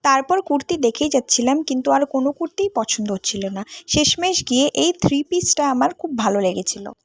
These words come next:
আর কথা না বাড়িয়ে এই থ্রি পিসটাই আমি নিয়ে নিলাম। তারপর গেলাম জুতার দোকানে। আমার দিদি এইদিকে জুতা দেখছে, ওর একের পর এক জুতা দেখতেই আছে, কিন্তু কোনো জুতাই পছন্দ হচ্ছে না।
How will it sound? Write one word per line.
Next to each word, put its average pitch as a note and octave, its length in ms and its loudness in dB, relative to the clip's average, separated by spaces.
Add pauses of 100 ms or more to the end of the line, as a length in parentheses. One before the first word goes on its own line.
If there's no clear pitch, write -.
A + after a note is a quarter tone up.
(140)
আর A#3 180 2 (100)
কথা A#3 280 0
না C4 120 4
বাড়িয়ে C#4 400 2
এই A#3+ 280 0
থ্রি B3+ 180 -4
পিসটাই D4+ 440 -2
আমি B3 140 2
নিয়ে G#3 180 -2
নিলাম। G3 340 -6 (260)
তারপর B3+ 420 0
গেলাম C4 400 4
জুতার A#3 360 0
দোকানে। F3+ 320 -6 (220)
আমার C4 280 2
দিদি B3+ 280 4
এইদিকে B3 400 2
জুতা A3 300 0
দেখছে, A3+ 500 0 (220)
ওর G#3+ 180 0
একের A#3 320 0
পর A#3 180 0
এক A3+ 140 0
জুতা G#3+ 240 -4
দেখতেই G#3+ 460 -2
আছে, A#3+ 220 -2
কিন্তু A3+ 260 -4
কোনো G#3 260 -4
জুতাই G#3+ 280 0
পছন্দ A3 380 -2
হচ্ছে G#3+ 300 -2
না। G#3+ 200 -4